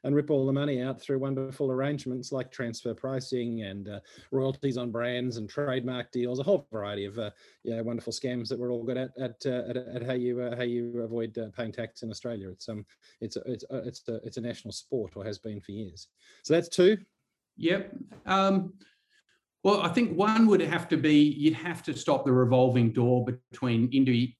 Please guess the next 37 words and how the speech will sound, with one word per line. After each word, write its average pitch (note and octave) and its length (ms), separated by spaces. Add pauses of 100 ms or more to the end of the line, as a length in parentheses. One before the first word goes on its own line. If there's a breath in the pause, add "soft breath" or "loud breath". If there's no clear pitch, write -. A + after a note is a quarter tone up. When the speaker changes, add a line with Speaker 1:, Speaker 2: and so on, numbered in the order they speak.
(120)
Speaker 2:
industry C#3+ 420
lobbyists C3 1040
and B2 420
our A2 160
government A#2 400
offices, F3 800
and B2+ 480
from B2+ 240
our A2+ 300
ministers D3+ 640
straight A2+ 320
into D3 260
lobbyists. G#2+ 640
So C3 380
I C3+ 60
would C3+ 220
say D#3 200
not A3 320
a D#3+ 160
one D3 240
and C3+ 80
a B2+ 60
half, C#3+ 200
I D3 60
mean, F3+ 220
at G#3+ 160
the B3+ 80
end B3 100
of A#3 60
the G3 80
day, D#3+ 200
I'm E3+ 140
sure A#3 400
McFarlane's E3+ 640
getting D3 460
a C3 260
massive D3 920